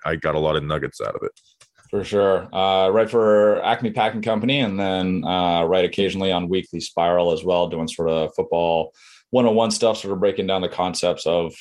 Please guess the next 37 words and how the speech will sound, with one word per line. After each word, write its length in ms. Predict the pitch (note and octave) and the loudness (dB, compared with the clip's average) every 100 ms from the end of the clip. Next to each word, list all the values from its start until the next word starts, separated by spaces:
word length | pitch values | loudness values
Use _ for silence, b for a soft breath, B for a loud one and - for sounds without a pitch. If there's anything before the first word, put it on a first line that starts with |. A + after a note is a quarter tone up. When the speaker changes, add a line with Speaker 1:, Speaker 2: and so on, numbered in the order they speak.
| - | -4
Speaker 2:
of 240 | E2 D#2 | -4 -2
football. 400 | F#2 - F#2+ F#2 | -4 0 0 0
And 80 | D#2+ | -2
if 140 | D#2 | -6
you 40 | E2 | -6
wanna 160 | E2 | -6
follow 280 | D#2+ E2 D#2+ | -4 -4 -4
me, 140 | E2 E2 | -2 -2
I'm 200 | D#2 D#2 | -4 -8
Coach 280 | - F2 E2 | -4 -2 -2
Casey 320 | - F2 E2+ | -4 -4 -4
Sully, 440 | E2 - F2 F2+ F2 | -6 -2 0 2 2
uh, 200 | E2+ E2+ - | 0 -2 -4
on 200 | D#2+ D#2+ | -6 -4
Twitter. 440 | - F#2+ G#2+ - B B B _ | 0 2 2 -2 B B B _
Um, 540 | E2 E2 D#2+ D#2+ D#2 - _ _ | -6 -4 -2 -2 -6 -12 _ _
coach 180 | - G#2 | 0 2
high 100 | A2+ | 2
school 220 | G#2+ A2+ | 0 -2
football, 380 | G#2+ A2+ C3+ C3+ | 0 0 2 0
so 140 | B2+ G2+ | 2 0
it's 80 | |
probably 360 | - A2+ A2+ A2+ | 0 2 2 2
more 320 | B2+ B2 A#2+ | 0 2 2
geared 400 | A#2+ A#2+ A#2 A2+ | 2 2 2 0
towards, 460 | A2 A#2 A2 G#2+ G#2 | -2 0 2 -2 -6
you 140 | A2 | -6
know, 240 | A2+ G#2 E2 | -2 0 0
high 100 | A#2 | 0
school 180 | G#2+ G#2+ | -2 -4
football 300 | B2 A2+ A2 | -2 0 0
in 40 | G#2 | 0
California. 460 | G#2+ G2+ A2 D3+ | -2 -2 -2 -2
But 180 | A#2+ F2+ | 0 0
if 120 | F#2 | 0
you 60 | F#2+ | -2
wanna 400 | F#2+ F#2 F2+ | 0 0 0